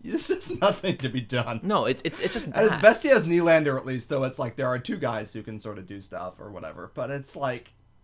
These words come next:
Speaker 1: now it's like there's no hope for that unit. Don't play that unit.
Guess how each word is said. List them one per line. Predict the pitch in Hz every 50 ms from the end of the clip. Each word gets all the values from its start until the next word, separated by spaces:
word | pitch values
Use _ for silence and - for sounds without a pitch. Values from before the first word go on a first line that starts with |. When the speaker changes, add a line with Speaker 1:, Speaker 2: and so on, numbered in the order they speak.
| _ _ -
Speaker 1:
now | 117 101 151 190 214 170 127
it's | 120 117 -
like | 160 151 143 -
there's | 196 190 156 147
no | 151 170 190 170 143
hope | 127 120 117 110 -
for | - 98
that | 92 80 - 85
unit. | 87 98 82 - - - _ _ _ _ _ - - _ _ _ _ _ _ _ _ - _ -
Don't | 147 220 262 262 -
play | - 175 160 196 214
that | 151 131 127 135 131 139
unit. | 135 156 127 107 104 -